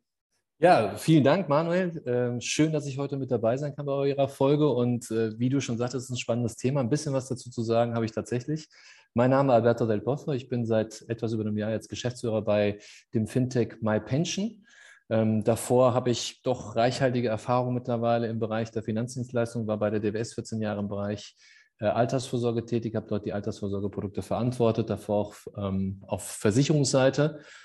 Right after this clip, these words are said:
Und von daher hoffe ich, dass ich dann doch die eine oder andere Frage, die im-, immer mal wieder gestellt bekommen habt über eure Kanäle,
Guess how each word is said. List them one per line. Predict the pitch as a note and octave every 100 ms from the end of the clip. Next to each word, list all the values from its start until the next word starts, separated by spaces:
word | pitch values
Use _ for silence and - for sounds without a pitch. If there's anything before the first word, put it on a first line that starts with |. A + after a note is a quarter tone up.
| - -
Und | C3 B2
von | B2+
daher | A2+ C3+ C3+ C3 A#2+ G#2 -
hoffe | C3 D3
ich, | C#3
dass | - C3
ich | B2
dann | C3 A#2+
doch | B2+
die | B2+ G#2
eine | B2
oder | A#2
andere | A#2+
Frage, | A2 - A2 B2+
die | A#2 A2+ C3
im-, | C#3 -
immer | D3 C#3
mal | C3+ A#2+
wieder | B2 A#2
gestellt | A2+ A#2 A2+
bekommen | G#2+ A#2 A2
habt | A2
über | A2+ A2 G#2+
eure | A2 G#2+
Kanäle, | G#2 G#2 G2 G2+ A#2+